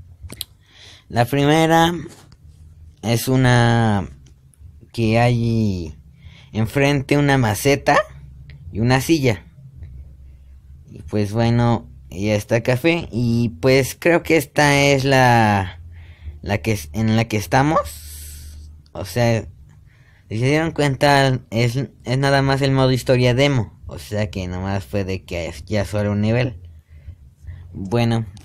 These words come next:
analicemos la siguiente. La siguiente es una puerta azul. No sé si bien si es azul o es por la luz, la, lo que lo está alumbrando.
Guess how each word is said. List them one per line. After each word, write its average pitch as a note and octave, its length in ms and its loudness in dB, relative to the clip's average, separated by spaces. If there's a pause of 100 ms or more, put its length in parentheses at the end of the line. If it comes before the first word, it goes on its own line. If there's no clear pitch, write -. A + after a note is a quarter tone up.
(260)
analicemos A#2 540 -2
la A2+ 60 -2
siguiente. F2+ 420 -10 (1700)
La A#2+ 160 0
siguiente D#3 960 -2 (560)
es A#2 920 0 (100)
una A#2+ 540 2
puerta A2+ 300 -2
azul. B2 320 -4 (800)
No A#2 140 0
sé B2+ 140 2
si A#2+ 100 -8
bien B2+ 420 0
si A2+ 160 -2
es A2+ 120 -2
azul B2 480 -2
o A2+ 160 0
es A2 320 2
por G2+ 180 -4
la F#2+ 160 -2
luz, B2 380 -4
la, F2 220 -6 (280)
lo F#2+ 300 -6
que G#2 100 -6
lo F2+ 100 -6
está A2+ 200 -2
alumbrando. A2+ 580 0